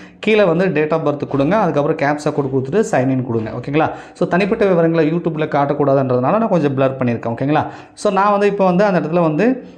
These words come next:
அந்த இருபத்தஞ்சு டின்னு ஆரம்பிச்சதுல அந்த நம்பரை வந்து கொடுத்துட்டு, அது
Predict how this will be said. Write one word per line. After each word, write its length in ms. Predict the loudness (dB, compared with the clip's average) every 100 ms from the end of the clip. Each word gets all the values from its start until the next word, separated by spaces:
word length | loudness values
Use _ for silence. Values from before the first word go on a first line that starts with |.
| -18
அந்த 180 | -2 2
இருபத்தஞ்சு 540 | 4 4 2 2 2 0
டின்னு 260 | 0 2 4
ஆரம்பிச்சதுல 580 | 4 2 -2 -2 0
அந்த 340 | 2 2 2 0
நம்பரை 160 | 2
வந்து 160 | 2 0
கொடுத்துட்டு, 320 | 0 -4 0
அது 140 | 0